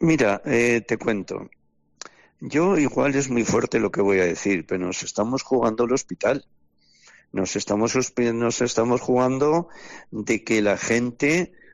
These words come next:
vaya al Hospital San Jorge con tranquilidad de que le van a tratar, que le van a curar, que le van a tal. O sea,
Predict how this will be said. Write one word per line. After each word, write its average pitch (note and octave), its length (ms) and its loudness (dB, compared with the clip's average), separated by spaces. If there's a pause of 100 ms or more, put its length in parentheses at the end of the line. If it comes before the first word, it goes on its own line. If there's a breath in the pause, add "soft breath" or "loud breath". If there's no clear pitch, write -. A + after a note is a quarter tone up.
(100)
vaya A2 580 0
al A2+ 220 -2
Hospital G#2+ 440 -2
San A2+ 200 -8
Jorge C3+ 680 -2 (380 loud breath)
con G2+ 220 -4
tranquilidad F#2+ 840 0
de B2 120 0
que A2+ 100 -2
le G#2+ 100 0
van F#2+ 160 0
a G2+ 80 0
tratar, A2+ 640 2
que A2+ 120 -8
le G2+ 120 -4
van G2+ 160 -4
a G2+ 60 -6
curar, A2 640 0
que A2+ 120 -8
le G2 120 -4
van G2 220 -6
a - 40 -20
tal. G#2+ 260 0
O - 440 -20
sea, G2 220 -2